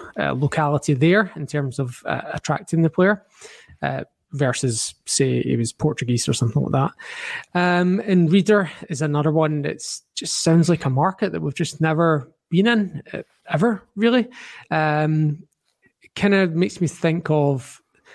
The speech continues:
like, you're, you're mentioning Europe is the kinda benchmark, and we always think, like, what are the teams we're,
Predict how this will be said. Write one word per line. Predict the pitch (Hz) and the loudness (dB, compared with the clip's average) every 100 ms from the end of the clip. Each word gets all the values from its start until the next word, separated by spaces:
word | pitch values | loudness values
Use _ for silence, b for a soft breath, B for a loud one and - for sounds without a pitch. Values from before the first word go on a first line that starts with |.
| B _ | B _
like, | 208 - b b - | -6 -6 b b 0
you're, | 202 | 2
you're | 247 196 | 4 2
mentioning | 208 202 196 180 147 | 2 2 2 2 4
Europe | 156 160 156 | 2 2 2
is | 143 131 | -2 -2
the | |
kinda | 147 - 156 | -6 -2 -2
benchmark, | 131 156 147 160 151 | 0 -2 -2 -2 -2
and | 151 | -2
we | 151 | -2
always | 151 139 | -2 -4
think, | 139 135 | -6 -4
like, | - | -4
what | 147 165 | 0 0
are | 156 | 0
the | 151 | 2
teams | 180 170 147 | 4 4 2
we're, | 156 | 0